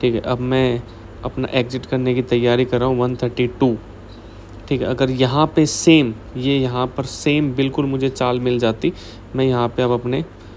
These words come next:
लॉट size निकालने की planning कर लेता हूँ, क्योंकि मैं देख रहा हूँ कि यहाँ पे इसने ना अपने आप को hold कर दिया है।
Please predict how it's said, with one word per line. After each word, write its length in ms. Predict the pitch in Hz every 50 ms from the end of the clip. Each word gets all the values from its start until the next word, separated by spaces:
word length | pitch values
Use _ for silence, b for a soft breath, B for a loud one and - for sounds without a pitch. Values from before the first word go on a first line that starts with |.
| B B B B - - - - - -
लॉट 240 | 127 127 131 123 -
size 460 | - 131 127 135 139 139 - - - -
निकालने 460 | 120 123 117 127 123 127 123 123 123 117
की 80 | 127
planning 420 | 120 - 123 120 117 120 127 127 120
कर 100 | 120 117
लेता 240 | 113 117 113 131
हूँ, 60 | 131 131
क्योंकि 160 | 139 135 147
मैं 180 | 143 147 131
देख 200 | 123 127 127 123
रहा 80 | 135 127
हूँ 120 | 127 131
कि 100 | - 131
यहाँ 220 | 135 127 117 117 113
पे 140 | - 127 123
इसने 200 | 120 - 131 131
ना 80 | 151
अपने 200 | 151 143 - 135
आप 160 | 131 123 123
को 100 | - 143
hold 320 | 135 - 127 127 131 131 123
कर 160 | 123 117 113
दिया 220 | 113 120 120 117
है। 60 | 110